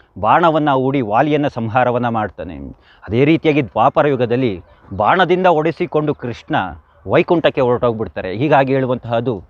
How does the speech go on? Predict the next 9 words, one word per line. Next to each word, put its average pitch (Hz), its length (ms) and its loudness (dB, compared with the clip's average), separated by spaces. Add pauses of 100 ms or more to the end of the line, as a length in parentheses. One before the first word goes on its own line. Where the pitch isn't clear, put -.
(300)
ಕರ್ಮದ 147 380 2
ಫಲ 127 220 2
ಅನ್ನುವಂತಹದ್ದು 131 680 0
ಸ್ವತಃ 131 420 -2
ಭಗವಂತನು 143 640 0
ಸಹ 135 200 -2
ಬಿಡುವುದಿಲ್ಲ 135 480 0
ಅಂತ 127 180 0
ಹೇಳ್ತಾ 120 460 0